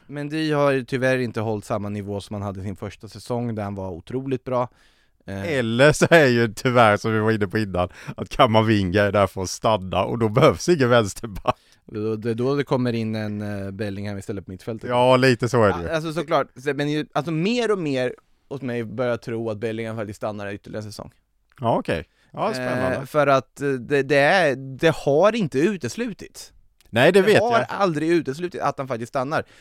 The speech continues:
Speaker 1: Men för nu när Liverpool har dragit sig ur för stunden, Bellingham har ju väl, ska väl ganska tydligt vara att han, det är inte pengarna som kommer styra vart han går, utan det har mycket att göra med, alltså, klubbens dignitet.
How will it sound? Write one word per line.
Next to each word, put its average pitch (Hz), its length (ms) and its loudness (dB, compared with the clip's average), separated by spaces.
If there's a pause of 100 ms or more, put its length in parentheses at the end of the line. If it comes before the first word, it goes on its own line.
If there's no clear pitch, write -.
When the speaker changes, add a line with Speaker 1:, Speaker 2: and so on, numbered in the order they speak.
(220)
Speaker 1:
Men 147 400 -4 (100)
för 165 100 -4
nu 160 140 -2
när 156 100 -2
Liverpool 214 460 -4
har 185 60 -10
dragit 185 200 -4
sig 160 120 -2
ur 123 160 -2
för 120 100 -16
stunden, 95 480 -8 (720)
Bellingham 175 640 -2
har 165 120 -2
ju 156 40 0
väl, 143 260 -4 (200)
ska - 140 -8
väl 147 100 -2
ganska 135 260 -4
tydligt 123 440 -6
vara 110 180 -2
att 110 80 -10
han, 135 540 -4
det 131 80 -2
är 139 40 0
inte 127 180 -8
pengarna 143 460 -4
som - 80 -10
kommer 107 140 -8
styra 101 320 -8
vart 101 160 -8
han 95 180 -8
går, 104 280 -6
utan 101 260 -8
det 107 220 -4 (120)
har 104 440 -6
mycket 110 260 -10
att 98 60 -8
göra 98 120 -8
med, 92 200 -12
alltså, 101 180 -10
klubbens 90 920 -12
dignitet. 95 760 -16